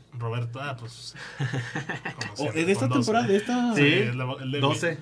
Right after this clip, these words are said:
Speaker 2: Haller con once y Karim con ocho.
Speaker 1: Oye, pero yo
Speaker 2: Mm.
Speaker 1: quiero ver al Cholo contra ese sistema de Guardiola, güey. Ahora sí.
Speaker 2: Va a estar muy
Speaker 1: Un
Speaker 2: chulo.
Speaker 1: choque de, de tácticas demasiado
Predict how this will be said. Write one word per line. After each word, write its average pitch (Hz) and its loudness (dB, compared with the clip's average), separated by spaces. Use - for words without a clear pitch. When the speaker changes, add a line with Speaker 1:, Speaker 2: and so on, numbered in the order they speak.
Speaker 2:
Haller 143 4
con 135 0
once 151 0
y 156 -4
Karim 117 0
con 120 -4
ocho. 104 -6
Speaker 1:
Oye, 170 2
pero 180 2
yo 202 2
Speaker 2:
Mm. - -6
Speaker 1:
quiero 220 6
ver 214 4
al 196 0
Cholo 208 -2
contra 131 -4
ese 170 -2
sistema 139 -6
de 151 -4
Guardiola, 123 -4
güey. 143 -6
Ahora 113 -6
sí. 123 -6
Speaker 2:
Va 135 2
a - -2
estar 131 -2
muy 135 2
Speaker 1:
Un 180 2
Speaker 2:
chulo. 139 4
Speaker 1:
choque - 2
de, 160 -4
de 117 -4
tácticas 175 -6
demasiado 131 -4